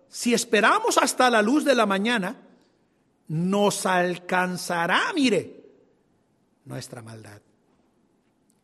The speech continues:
Qué palabras tan profundas de cuatro hombres leprosos, ¿sí o no? Pensamos que en este asunto de alcanzar perdidos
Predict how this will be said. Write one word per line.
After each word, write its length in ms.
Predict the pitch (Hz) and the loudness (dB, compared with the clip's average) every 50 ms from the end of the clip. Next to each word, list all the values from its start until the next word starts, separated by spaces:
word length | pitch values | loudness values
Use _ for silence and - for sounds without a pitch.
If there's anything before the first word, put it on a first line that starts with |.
| _ _ _ | _ _ _
Qué 100 | - 254 | -14 -12
palabras 440 | - - 233 226 269 294 254 196 - | -10 -8 -6 -6 -6 -6 -8 -8 -8
tan 240 | - 165 156 147 - | -6 -6 -8 -8 -10
profundas 500 | - 139 - - 185 190 202 202 165 135 | -14 -14 -14 -14 -14 -12 -10 -10 -10 -10
de 100 | 143 143 | -12 -10
cuatro 520 | - 190 214 208 - 214 214 - - _ | -10 -10 -10 -10 -12 -14 -14 -14 -16 _
hombres 300 | - 156 160 170 180 160 | -16 -14 -14 -14 -14 -16
leprosos, 440 | 156 143 - - 120 113 - - - | -16 -18 -18 -20 -20 -20 -20 -20 -20
¿sí 120 | - - 127 | -20 -20 -20
o 60 | 104 | -20
no? 100 | 92 _ _ _ _ _ _ _ _ _ _ _ _ _ _ _ _ _ _ _ _ _ _ _ _ _ _ _ _ _ | -20 _ _ _ _ _ _ _ _ _ _ _ _ _ _ _ _ _ _ _ _ _ _ _ _ _ _ _ _ _
Pensamos 460 | 233 226 220 - 269 294 302 302 - | -2 0 4 4 4 4 4 2 2
que 80 | - 254 | 4 4
en 80 | 247 | 4
este 160 | 277 277 294 | 4 4 2
asunto 380 | 277 240 - 269 277 240 285 262 | 2 2 2 -2 0 2 2 4
de 80 | 247 220 | 4 4
alcanzar 500 | 214 214 214 196 - - 240 262 254 254 | 2 2 0 -2 0 0 0 0 0 -2
perdidos 580 | 233 214 202 208 254 269 214 190 170 - - | -2 -2 -2 -2 -4 -2 -2 -4 -4 -6 -8